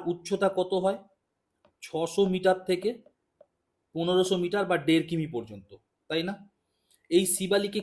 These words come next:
কি কি দেখতে পাওয়া যায়? ভ্যালি দেখতে পাওয়া যায়, দুন দেখতে পাওয়া যায়, মার্গ দেখতে পাওয়া যায়, তাই না?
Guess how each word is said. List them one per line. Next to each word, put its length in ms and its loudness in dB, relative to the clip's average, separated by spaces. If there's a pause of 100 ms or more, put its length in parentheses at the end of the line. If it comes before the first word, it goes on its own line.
কি 140 -4
কি 60 -4 (100)
দেখতে 280 2
পাওয়া 240 2
যায়? 120 -4 (480)
ভ্যালি 400 2
দেখতে 240 4 (100)
পাওয়া 240 0
যায়, 160 -4 (420)
দুন 140 -2 (140)
দেখতে 240 -2 (100)
পাওয়া 260 2
যায়, 140 -6 (460)
মার্গ 240 2 (140)
দেখতে 300 -4
পাওয়া 220 -2
যায়, 140 -8 (100)
তাই 180 0
না? 60 -4